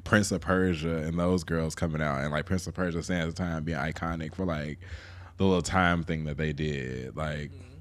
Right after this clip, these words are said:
Speaker 2: yeah. I
Speaker 1: we
Speaker 2: didn't
Speaker 1: just want
Speaker 2: play it, but I remember it.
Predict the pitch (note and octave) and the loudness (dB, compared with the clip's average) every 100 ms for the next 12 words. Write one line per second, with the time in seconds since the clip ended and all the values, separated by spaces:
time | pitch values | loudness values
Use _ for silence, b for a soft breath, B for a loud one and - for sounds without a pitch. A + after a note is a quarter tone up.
0 | - B2 C3+ - - - - - - F3 | -10 -8 -8 -10 -18 -18 -20 -20 -6 6
1 | F#3 G#3+ F3+ D3+ A#2 - A#2 B2 - A2 | 8 10 8 6 -2 -10 -10 -8 -10 -10
2 | G#2+ A2+ | -12 -12